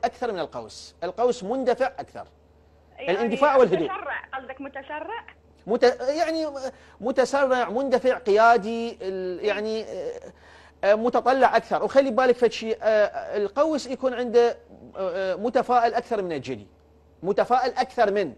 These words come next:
Speaker 1: أكثر من، يعني، مو معناته الجدي ما متفائل، بس أكثر من. أوكي؟ هسه أنت وين صرتي؟ ما ف-، <laughs> طيناك القوس وطلعت الجدي، هسه أنت ش-، ش-، ايش صار عندك؟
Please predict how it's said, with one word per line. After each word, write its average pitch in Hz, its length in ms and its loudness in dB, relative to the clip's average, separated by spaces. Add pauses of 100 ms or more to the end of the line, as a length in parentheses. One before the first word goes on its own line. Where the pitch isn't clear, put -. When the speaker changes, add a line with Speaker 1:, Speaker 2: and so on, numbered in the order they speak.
Speaker 1:
أكثر 220 280 -2
من، 156 140 -6
يعني، 160 160 -6
مو 214 60 -6
معناته 233 240 0
الجدي 180 200 0
ما 180 80 -4
متفائل، 170 440 -4 (240)
بس 196 180 -2
أكثر 220 320 -2
من. 160 180 -6 (1300)
أوكي؟ 220 340 0 (1700)
هسه 208 200 4
أنت 269 120 2
وين 277 180 4
صرتي؟ 240 300 0
ما 226 140 2
ف-، 185 240 -6 (400)
<laughs> - 460 -20
طيناك 247 300 6
القوس 262 300 6
وطلعت 240 260 6
الجدي، 185 280 4
هسه 240 140 4
أنت 240 120 -4
ش-، 226 260 -6
ش-، - 40 -10
ايش 220 200 0
صار 254 220 2
عندك؟ 175 280 -4